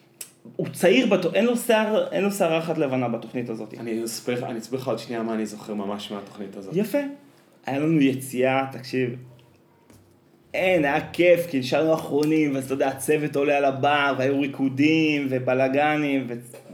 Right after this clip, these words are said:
Speaker 1: ובאמת היה כיף לאללה. וחזרתי הביתה, ונכנסתי למיטה, ואמרתי,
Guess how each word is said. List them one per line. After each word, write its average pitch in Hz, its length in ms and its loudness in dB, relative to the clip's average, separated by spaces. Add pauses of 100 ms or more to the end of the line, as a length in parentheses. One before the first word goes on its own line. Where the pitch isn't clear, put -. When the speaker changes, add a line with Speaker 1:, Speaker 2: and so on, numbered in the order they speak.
(120)
Speaker 1:
ובאמת 131 540 0
היה 143 160 0 (140)
כיף 165 280 0
לאללה. 131 400 2 (1120)
וחזרתי 123 580 2
הביתה, 127 600 2 (360)
ונכנסתי 120 480 -4
למיטה, 123 440 -2
ואמרתי, 131 420 -4